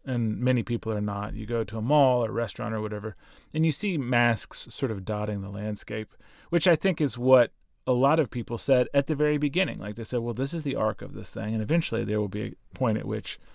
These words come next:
some people are masking and some people aren't." Do you think that's the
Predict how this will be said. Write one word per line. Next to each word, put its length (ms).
some 200
people 200
are 60
masking 420
and 140
some 140
people 260
aren't." 220
Do 80
you 60
think 240
that's 500
the 680